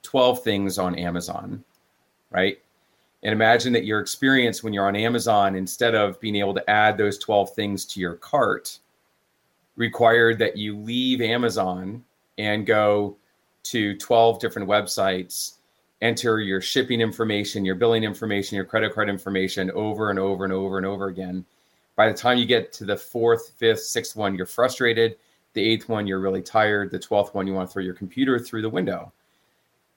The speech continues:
Bring this over to the candidate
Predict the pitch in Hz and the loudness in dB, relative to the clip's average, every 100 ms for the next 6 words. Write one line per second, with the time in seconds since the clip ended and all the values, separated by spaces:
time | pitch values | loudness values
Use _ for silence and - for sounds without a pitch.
0 | - 117 160 185 180 170 - 156 151 147 | -4 2 4 6 4 4 6 6 6 2
1 | 139 - 135 135 131 127 127 - 120 120 | 2 2 4 4 2 0 -6 -10 -4 -2
2 | 117 113 107 - _ _ _ - 185 - | -2 -6 -8 -14 _ _ _ -10 -4 0
3 | 104 101 - | 0 -2 -8